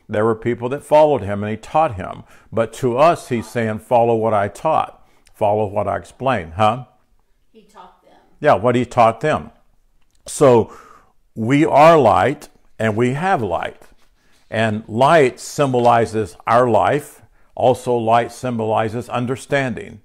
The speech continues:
Speaker 1: and knowledge, like shining a light on an object or subject,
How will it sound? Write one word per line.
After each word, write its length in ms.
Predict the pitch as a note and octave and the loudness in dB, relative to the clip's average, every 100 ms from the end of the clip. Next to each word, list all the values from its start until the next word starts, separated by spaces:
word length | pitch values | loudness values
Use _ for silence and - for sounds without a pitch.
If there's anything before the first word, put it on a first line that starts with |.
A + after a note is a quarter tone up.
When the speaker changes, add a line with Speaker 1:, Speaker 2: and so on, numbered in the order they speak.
| _ _ - | _ _ -8
Speaker 1:
and 240 | A2 G#2+ | -4 -2
knowledge, 600 | A2 B2 G#2+ F2+ - - | 2 2 2 -4 -12 -8
like 240 | G#2+ G2+ - | -2 -2 -4
shining 480 | - B2+ A#2+ B2+ | -8 -4 -2 -2
a 80 | B2+ | -2
light 280 | A#2+ A2 A#2 | 0 2 2
on 120 | A#2+ | 0
an 80 | A2+ | -2
object 500 | A#2 B2 B2 F#2 F#2 | 0 0 0 -4 -8
or 120 | G2 | -8
subject, 580 | G2+ - A#2+ F#2 G2 - | -8 -2 -2 -2 -10 -14